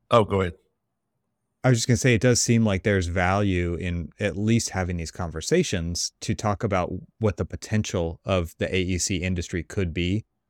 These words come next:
Speaker 2: versus continually remaking the same stuff and everybody's making the same stuff over and over and over again. It just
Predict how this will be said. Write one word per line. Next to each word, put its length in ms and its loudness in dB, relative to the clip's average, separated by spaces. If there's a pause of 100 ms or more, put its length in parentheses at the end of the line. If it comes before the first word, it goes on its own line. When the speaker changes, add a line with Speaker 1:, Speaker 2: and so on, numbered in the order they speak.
(120)
Speaker 2:
versus 640 0 (360)
continually 680 -2
remaking 560 -2
the 100 -6
same 260 -6
stuff 360 -4
and 100 -6
everybody's 420 -4
making 260 -8
the 80 -6
same 220 -4
stuff 400 -8
over 360 -2
and 100 -4
over 260 -4
and 80 -4
over 280 -4
again. 260 -6
It 80 -8
just 320 -6